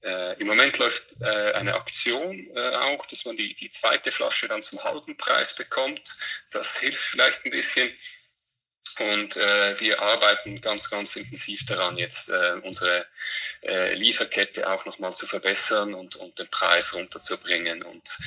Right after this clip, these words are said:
ähm, das ist jetzt wirklich ein Preis, mit dem wir jetzt mal im Markt gegangen sind, aber wo wir schon noch viel, viel Raum nach unten haben und, äh, hoffen, dass wir das dann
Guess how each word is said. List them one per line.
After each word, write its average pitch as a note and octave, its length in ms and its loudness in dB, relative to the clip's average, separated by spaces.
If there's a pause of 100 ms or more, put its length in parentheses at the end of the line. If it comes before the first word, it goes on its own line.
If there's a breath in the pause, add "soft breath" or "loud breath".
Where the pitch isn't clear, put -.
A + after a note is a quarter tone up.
(420 loud breath)
ähm, F2 380 -6
das - 160 0
ist - 120 4
jetzt - 400 0
wirklich - 280 0
ein G2+ 160 -10
Preis, - 880 2
mit G2+ 180 -6
dem G2+ 180 0
wir G2+ 80 2
jetzt G2 180 0
mal G2 160 -2
im F#2 100 -10
Markt - 320 -4
gegangen A2+ 420 0
sind, A2+ 520 0 (180)
aber G2+ 640 0 (520 loud breath)
wo F#2+ 220 -2
wir F#2+ 120 4
schon F#2+ 220 4
noch F2+ 240 -6
viel, - 460 0
viel - 260 2
Raum F#2+ 400 0 (120)
nach - 160 -4
unten - 400 2
haben G2 420 -4 (500 loud breath)
und, F2 380 -6
äh, F2+ 220 -2
hoffen, F#2 260 -2
dass - 160 2
wir - 60 0
das - 180 4
dann - 180 -2